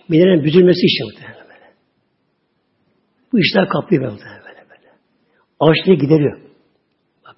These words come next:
karnı taş bağlıyor. Tabii mide boş. Mide genişliyor böyle. Boş mide istiyor. Dayanamıyor. Böyle taş buna sıkı bağlayınca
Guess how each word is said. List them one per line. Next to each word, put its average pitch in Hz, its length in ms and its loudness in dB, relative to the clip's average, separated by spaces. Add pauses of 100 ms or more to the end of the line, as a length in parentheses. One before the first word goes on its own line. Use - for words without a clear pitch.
karnı 139 200 -8
taş 175 180 -4 (120)
bağlıyor. 143 420 -4 (460)
Tabii 139 140 -10
mide 165 280 -2
boş. 190 200 -2 (640)
Mide 170 300 0
genişliyor 170 400 0
böyle. - 260 -20 (640)
Boş 135 160 -10
mide 143 160 -6
istiyor. 156 420 -4 (600)
Dayanamıyor. 147 480 0 (680)
Böyle 196 280 0
taş 196 280 -4
buna 170 180 -2
sıkı 165 360 -6
bağlayınca 180 640 -2